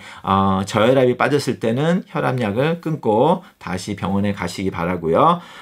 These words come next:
그리고 혈압약을 십 년을 먹음-, 먹다가 어떤 일이 있어서, 어, 자기가 뭐 예를 들어서 자기가 암이 걸렸다든지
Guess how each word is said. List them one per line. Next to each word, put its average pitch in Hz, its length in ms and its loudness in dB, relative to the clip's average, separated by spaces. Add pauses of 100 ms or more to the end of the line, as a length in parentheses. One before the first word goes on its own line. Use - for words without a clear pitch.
그리고 156 400 2
혈압약을 156 800 4
십 196 180 -2
년을 190 400 4
먹음-, 110 460 2
먹다가 107 800 0 (180)
어떤 139 440 2
일이 120 320 2
있어서, 110 960 2 (220)
어, 92 220 -2
자기가 113 600 0
뭐 101 180 -2 (480)
예를 113 280 2
들어서 147 640 2
자기가 98 480 -4
암이 127 320 2
걸렸다든지 104 920 -2